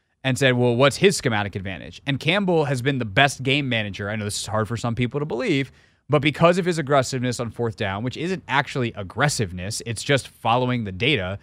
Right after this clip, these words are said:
Campbell has, on average, been the best game management coach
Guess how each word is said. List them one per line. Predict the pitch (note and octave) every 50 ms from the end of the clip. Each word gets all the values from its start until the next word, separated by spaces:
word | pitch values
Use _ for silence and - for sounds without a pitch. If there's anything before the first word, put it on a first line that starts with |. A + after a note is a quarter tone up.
| _ _ _ _ _ _ _ _ -
Campbell | - - F3 A#3 A#3+ A#3+ B3+ G3
has, | D3 D3+ D3+ D3 C#3 A#2+ A#2 - -
on | C#3 D3 C#3+
average, | B2+ - G#2+ C3 F3+ F#3+ D3 B2+ C3 B2 A#2+ A#2 - - - G#2+
been | A2 G#2 C#3+ E3 E3+ D3+
the | B2+ C3+ D3
best | B2 G2+ - B2+ D#3 F3 - - C#3
game | B2+ D3 D#3+ D#3+ C#3+
management | B2 B2+ D#3+ F#3 F3 B2 A2 A#2+ A2+ F2+
coach | - C3 B2 A#2+ A2 -